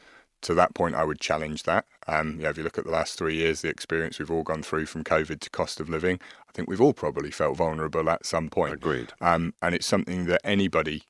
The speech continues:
Speaker 1: can slip in or out of, you know, whether that be bereavement,
Speaker 2: Mm-hmm.
Speaker 1: relationship breakdown, complexity in the market. Um, so for, for me, um,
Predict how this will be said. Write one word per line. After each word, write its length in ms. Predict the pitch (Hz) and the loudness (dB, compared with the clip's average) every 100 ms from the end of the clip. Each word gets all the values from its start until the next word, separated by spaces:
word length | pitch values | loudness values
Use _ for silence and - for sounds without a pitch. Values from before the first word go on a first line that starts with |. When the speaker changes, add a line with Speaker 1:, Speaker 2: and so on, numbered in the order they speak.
| - | -8
Speaker 1:
can 260 | 87 80 - | -4 -4 -4
slip 340 | - 107 - 90 | -2 2 2 2
in 140 | 87 | 2
or 160 | 90 92 | 4 4
out 240 | 101 - | 4 4
of, 200 | 120 - | 2 2
you 80 | 85 | -2
know, 60 | 80 | 0
whether 180 | 82 82 | 2 2
that 160 | 82 | 0
be 160 | 85 82 | 0 -4
bereavement, 720 | - 80 90 87 90 87 82 | -2 -2 0 0 0 -2 -4
Speaker 2:
Mm-hmm. 120 | - | -6
Speaker 1:
relationship 600 | 82 90 76 78 80 - | -2 0 2 2 2 2
breakdown, 720 | 87 90 - 92 90 90 90 - _ | 4 2 2 4 4 2 -4 -10 _
complexity 680 | - 82 - - - - 85 | -4 0 0 0 -6 -2 0
in 80 | 82 | 0
the 60 | 80 | 2
market. 500 | 92 90 - 95 - - - - - | 4 4 4 2 2 -6 -16 -16 2
Um, 260 | 90 87 90 - - - | 6 6 6 -4 -20 0
so 360 | - 92 92 - _ | 8 10 8 4 _
for, 180 | - - | -8 -8
for 220 | - 95 | -2 4
me, 400 | 104 113 104 87 - 90 | 8 8 6 2 2 6
um, 240 | 90 | 6